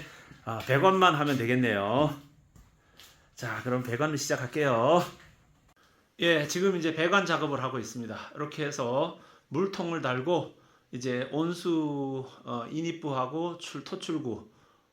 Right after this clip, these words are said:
어, 그다음에 오버플로어만, 아, 설치를 하면 이제 마치겠죠. 자, 이렇게 새로운, 어, 보일러가 들어왔고요. 기존에, 아, 사용하던 보일러는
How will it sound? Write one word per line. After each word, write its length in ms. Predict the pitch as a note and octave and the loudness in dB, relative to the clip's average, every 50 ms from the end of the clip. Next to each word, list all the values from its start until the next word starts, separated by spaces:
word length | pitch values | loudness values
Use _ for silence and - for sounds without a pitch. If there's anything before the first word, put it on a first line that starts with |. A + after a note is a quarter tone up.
| _ _ _ | _ _ _
어, 280 | - A#2 A2+ G#2+ A2 G#2 | -10 -8 -8 -8 -10 -10
그다음에 680 | A#2+ A#2 B2+ B2+ B2 B2+ C3 C#3 D3+ D#3+ E3+ E3+ - - _ _ _ _ | -8 -6 -6 -4 -4 -4 -4 -4 -4 -6 -6 -8 -12 -16 _ _ _ _
오버플로어만, 1120 | - D#3 E3+ E3 E3+ - D#3+ D#3 D3 C#3 C3+ C3 B2+ B2 B2 B2 C3 D3 D#3+ E3 E3 E3 D#3+ - | -2 0 0 0 -2 -2 -2 0 0 0 0 0 0 0 -2 -2 -2 -2 -2 -2 -4 -6 -8 -8
아, 160 | A2 A2 G#2+ | -8 -8 -8
설치를 420 | - - - - - B2 A2+ A2+ | -10 -12 -10 -10 -10 -10 -8 -8
하면 340 | A2+ A#2 B2 B2+ C#3 C3+ A2+ | -8 -8 -6 -6 -6 -8 -8
이제 120 | G#2 G#2+ | -10 -10
마치겠죠. 840 | G2+ G#2+ A2+ - - - A2+ A2+ A2 - G#2+ F#2 F#2 G2 A2+ C3+ C#3+ C#3+ - - - - - - - - - - | -10 -10 -8 -8 -8 -8 -8 -8 -10 -12 -12 -10 -6 -4 -4 -4 -4 -6 -10 -16 -20 -20 -20 -20 -20 -20 -20 -10
자, 120 | - C3+ B2 | -6 -4 -4
이렇게 580 | B2 C3 C3+ C3 - C#3+ B2+ C3 D3+ D#3+ E3+ D#3 - | -2 -4 -4 -4 -2 0 0 2 0 0 -2 -6 -10
새로운, 840 | - - - C#3+ D3+ E3 E3+ E3+ E3 E3 D#3+ D#3+ D#3 D#3 D#3 D#3 C3+ B2 - - | -10 -8 -4 0 0 2 2 0 0 -2 -4 -4 -6 -6 -6 -8 -8 -10 -12 -12
어, 340 | B2+ A#2 A2+ A2 G#2+ G#2+ - - - - - - - - - - - _ - | -8 -6 -6 -6 -6 -8 -10 -12 -14 -16 -18 -18 -20 -20 -20 -20 -20 _ -4
보일러가 400 | - C3 C#3 D3 D3 D3 C#3+ B2+ | -2 0 2 2 2 2 2 0
들어왔고요. 920 | - A#2+ A#2+ A#2 A#2 A2+ - - C#3 C3 A2+ G2 G2+ A2 C3 D#3 E3+ C#3+ - - - _ _ - - - - - - - | -2 -2 -2 -2 -2 -2 -2 -2 -2 0 0 0 2 4 4 4 4 2 -2 -8 -18 _ _ -20 -20 -20 -20 -20 -18 -10
기존에, 1120 | - C3 B2 B2+ C#3+ D3 D3 C#3 C#3+ C#3+ C#3+ C#3+ C#3+ D3+ E3+ F3+ F3+ F#3 F#3+ G3 F#3 F#3 - - - | -6 -4 -2 0 2 2 4 4 4 4 4 4 2 2 2 2 2 4 2 2 0 -4 -8 -14 -12
아, 140 | - A#2 A#2 | -10 -10 -10
사용하던 600 | A2+ - - C3 C#3 B2+ B2 B2 A#2 C3 A#2 A2 | -8 -6 -4 -4 -2 -2 -4 -4 -4 -6 -6 -4
보일러는 540 | A2 G#2+ A2+ A#2 A#2 A#2 A#2+ C#3 D3 C3 | -4 -4 -4 -2 -2 -2 -2 0 -2 -2